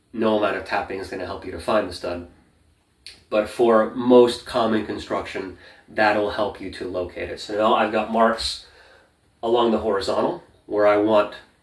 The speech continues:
the, everything to line up. I've got lo-, marks on the vertical of where the studs are so that I know where to put my screws.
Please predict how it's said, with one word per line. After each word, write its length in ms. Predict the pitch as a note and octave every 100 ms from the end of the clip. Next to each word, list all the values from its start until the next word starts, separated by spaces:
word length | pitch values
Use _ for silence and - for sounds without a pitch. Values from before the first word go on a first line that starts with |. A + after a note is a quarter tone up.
| _ G#2+
the, 300 | G2+ F2+ - _ _ _
everything 300 | B2 A#2 A2
to 60 | G#2
line 240 | G2+ F2+
up. 180 | F2+ - - _ - - -
I've 160 | -
got 260 | - G#2+ A2
lo-, 380 | G#2 A2 A2+ - -
marks 640 | A#2 B2 B2 - - - _ _ _ _ _
on 200 | G#2+ G#2+
the 60 | -
vertical 640 | E3 G#3 F3+ G2+ - - _ _ -
of 140 | G#2
where 200 | A2 A#2
the 100 | A2+
studs 340 | A2 A2+ G#2 C#3+
are 400 | D3 A#2 A2+ - - _
so 140 | -
that 120 | A2+
I 100 | A2
know 220 | A2+ A2
where 280 | G#2+ G#2+ G#2+
to 80 | G#2+
put 280 | - - F#2
my 140 | F2+
screws. 520 | - - - - -